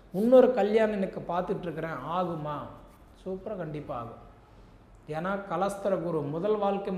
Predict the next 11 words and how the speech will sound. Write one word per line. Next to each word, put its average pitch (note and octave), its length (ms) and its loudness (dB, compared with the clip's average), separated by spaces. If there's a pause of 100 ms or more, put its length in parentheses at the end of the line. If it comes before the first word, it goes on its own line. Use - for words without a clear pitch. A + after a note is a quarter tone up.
மட்டும் F3+ 340 -6
இல்ல, D3 140 -6 (160)
ரெண்டாவது G3 480 0
வாழ்க்கை F#3 220 0 (120)
பார்க்கணும்னு F3+ 420 -2
நினைக்கிறவங்களுக்கும் F3 800 -2 (580)
அதை E3 160 0 (160)
தாண்டி A#3 300 2 (160)
மூணாவது A3+ 580 4
தாரமா G#3+ 300 0 (100)
பண்ணவங்களுக்கு F3 760 -2